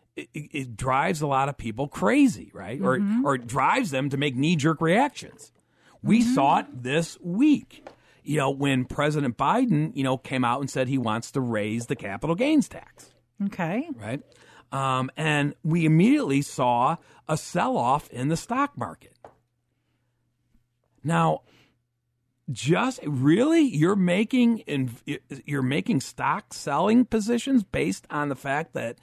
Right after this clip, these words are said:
Speaker 1: President Biden just came out and said he wants to raise the capital gains tax?
Speaker 2: With no really bill <laughs> introduced to Congress even? It wasn't even at that level.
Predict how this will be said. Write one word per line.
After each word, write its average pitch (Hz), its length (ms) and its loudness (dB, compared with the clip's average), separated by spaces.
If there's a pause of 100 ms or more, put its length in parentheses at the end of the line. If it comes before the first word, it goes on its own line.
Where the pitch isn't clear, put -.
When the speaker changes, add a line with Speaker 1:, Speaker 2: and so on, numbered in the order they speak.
(560)
Speaker 1:
President 165 520 0
Biden 175 380 2
just 160 200 -2
came 135 160 -2
out 143 160 2
and 160 80 -4
said 147 200 -2
he 160 80 2
wants 127 320 -2
to 104 80 -10
raise 120 260 -4
the 135 100 -8
capital 127 360 -4
gains 127 340 -4
tax? 285 300 -8
Speaker 2:
With 214 260 0
no 233 220 2
really 233 340 2
bill 196 420 0
<laughs> - 0 -
introduced 254 640 2
to 226 100 0
Congress 294 580 0
even? 381 320 2
It 285 80 -2
wasn't 277 380 0
even 254 260 0
at 208 160 0
that 202 320 -2
level. 208 500 -2